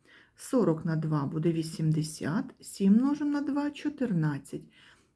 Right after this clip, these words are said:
Вісімдесят додати чотирнадцять буде дев'яносто чотири. І відокремлюємо одну цифру. Дев'ять цілих чотири десятих тонни.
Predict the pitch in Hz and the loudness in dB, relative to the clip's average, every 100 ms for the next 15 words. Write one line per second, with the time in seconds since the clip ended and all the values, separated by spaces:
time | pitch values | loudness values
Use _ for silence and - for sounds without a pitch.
0 | - 208 269 262 240 220 220 - 160 156 | -2 0 0 2 2 2 0 -2 -2 -2
1 | 175 175 170 165 196 196 240 285 349 359 | -2 -2 -2 -4 -6 -4 -2 -2 -2 -4
2 | 196 185 247 202 175 170 170 214 - 202 | -4 -2 0 4 4 2 2 0 0 -6
3 | 196 - 160 - 151 160 - - _ - | -6 -8 -10 -4 -4 -4 -10 -18 _ -20
4 | - _ - 392 339 190 190 226 254 220 | -20 _ -2 2 4 2 2 0 2 4
5 | 185 175 165 196 196 - 151 151 - 156 | 2 0 0 0 0 -4 -6 -6 -10 -12
6 | - _ - - _ 180 170 180 160 156 | -12 _ -20 -20 _ -4 2 2 2 0
7 | - 208 285 330 - - - 254 262 202 | -2 0 2 0 -4 -8 -4 0 2 2
8 | 165 - 190 196 156 - - 143 143 | -2 -4 -6 -4 -8 -10 -10 -6 -6